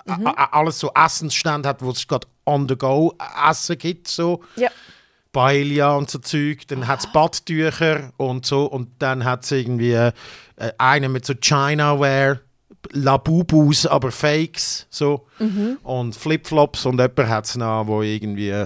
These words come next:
Speaker 2: was weiß ich, anbietet. Schlüsselanhänger. Und dann hat's einen mit Fisch, oder? Und der ist sehr nett gewesen und hat gesagt, "Ja, eben da, ja, Dorator, Dorator." Ich gesagt, "Nein, ich würde gerne für Bouillabaisse." Dann hat er gesagt, "Ah, das hätte ich nicht, das hätte ich nicht."
Speaker 1: <laughs>
Speaker 2: So. Und er hat gesagt,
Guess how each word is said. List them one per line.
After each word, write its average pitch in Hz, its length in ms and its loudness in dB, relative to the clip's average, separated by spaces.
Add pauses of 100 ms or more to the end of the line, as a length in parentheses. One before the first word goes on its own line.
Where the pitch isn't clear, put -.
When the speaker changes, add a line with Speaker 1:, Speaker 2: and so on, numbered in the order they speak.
Speaker 2:
was 110 180 -6
weiß 98 200 -6
ich, 101 160 -8
anbietet. 87 640 -8
Schlüsselanhänger. 127 720 2 (240)
Und 311 280 4
dann 247 160 2
hat's 208 180 0
einen 160 280 2
mit 208 160 2
Fisch, - 360 0
oder? 135 280 2
Und 143 200 -6
der 165 160 4
ist - 260 -2
sehr 135 240 -2
nett 147 500 -2
gewesen - 160 -4
und 165 80 -2
hat 135 80 -4
gesagt, 135 200 -8
"Ja, 196 340 2
eben 175 200 -6
da, 147 280 2
ja, 120 140 -4
Dorator, 151 640 -6
Dorator." 147 400 -6
Ich 107 100 -18
gesagt, 131 140 -14
"Nein, 170 260 -8
ich 127 60 -14 (220)
würde 131 380 -10
gerne 127 260 -4
für 120 120 -6
Bouillabaisse." 139 580 -4
Dann 117 80 -8
hat - 20 -12
er - 20 -12
gesagt, 98 240 -12
"Ah, - 180 4 (220)
das 131 140 -10
hätte 92 140 -12
ich 82 60 -14
nicht, 58 240 -18 (180)
das 135 140 0
hätte 90 140 -10
ich 65 60 -16
nicht." - 200 -10
Speaker 1:
<laughs> 277 120 2 (720)
Speaker 2:
So. - 120 -4
Und - 460 -14
er 110 60 -4
hat 104 60 -4
gesagt, 151 100 -4